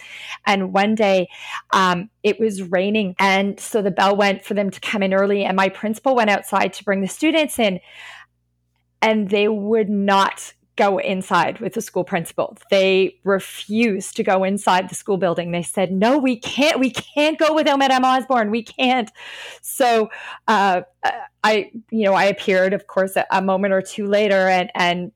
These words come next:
escorted the students in. And then as they were getting their boots off and whatnot, my principal came over and she said, "You know,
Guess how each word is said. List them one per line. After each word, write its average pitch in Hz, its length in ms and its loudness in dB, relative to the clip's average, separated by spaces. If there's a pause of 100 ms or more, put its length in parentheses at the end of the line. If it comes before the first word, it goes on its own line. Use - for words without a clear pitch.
(180)
escorted 185 460 -2
the 202 60 -2
students 196 480 -4
in. 196 200 2
And 185 160 2
then 180 400 0
as 185 320 0
they 196 120 4
were 185 380 2
getting 202 280 0
their 185 120 0
boots 196 400 -4
off 185 300 2
and 190 120 -2
whatnot, 190 520 2
my 196 140 0
principal - 420 -8
came 202 240 -2
over 185 160 2
and 180 120 -2
she 196 120 -10
said, 190 320 -2
"You 214 60 0
know, 240 280 2